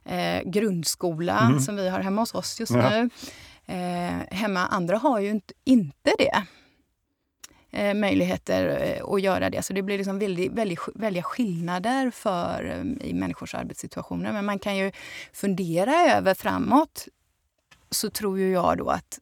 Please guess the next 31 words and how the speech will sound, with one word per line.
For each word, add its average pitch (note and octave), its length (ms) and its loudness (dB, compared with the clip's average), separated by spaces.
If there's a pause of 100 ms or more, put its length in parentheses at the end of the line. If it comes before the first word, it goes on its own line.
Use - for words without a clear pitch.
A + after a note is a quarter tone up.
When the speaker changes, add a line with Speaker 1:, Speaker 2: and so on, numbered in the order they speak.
(720)
Speaker 1:
vi F3+ 120 -4
kommer F3 280 -2
att G#3+ 60 0
återvända F3 440 0
till - 100 -12
kontoren, F#3 720 0
men F#3 240 -2
vi F3+ 80 -4
kommer F3 260 -6
fortfarande E3+ 520 -4
att F3 60 -4
jobba, E3+ 420 -2 (560)
eh, G2 580 -8
på - 100 -4
distans G#3+ 760 2
Speaker 2:
Mm. F#2+ 240 -2 (100)
Speaker 1:
i G3 220 -6
större F#3+ 240 0
utsträckning - 500 -6
än - 80 -4
vad E3+ 120 -4
vi E3 80 -4
har E3+ 80 -4
gjort E3 220 -8
innan. G3 640 2
Och F#3 120 0
då E3+ 140 -4
påverkar G#3 460 -2
det G3 60 -4
hela F#3 160 -4
stadsplaneringen. G3+ 1300 0